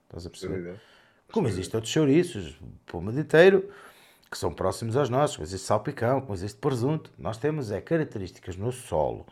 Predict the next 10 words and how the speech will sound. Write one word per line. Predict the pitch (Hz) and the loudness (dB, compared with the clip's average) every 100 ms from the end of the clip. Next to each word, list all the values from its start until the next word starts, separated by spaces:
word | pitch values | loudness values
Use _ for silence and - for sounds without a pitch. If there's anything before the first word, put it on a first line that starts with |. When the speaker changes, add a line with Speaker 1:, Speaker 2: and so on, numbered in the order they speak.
| - - - _ | -20 -20 -20 _
Speaker 1:
e | 90 | -6
temos | 110 110 | -4 -4
características | - 107 - 117 113 - 80 | -4 -6 -4 -6 -6 -10 -10
no, | 85 80 92 | -8 -8 -6
no | 98 | -6
país, | 104 113 110 82 | -2 -2 -2 -4
né, | 90 85 87 87 | -10 -10 -10 -8
geograficamente | 92 98 110 117 113 101 110 110 98 - | -6 -4 0 0 0 -4 -6 -4 -6 -8
onde | - | -12
estamos, | - 85 82 - | -8 -10 -10 -16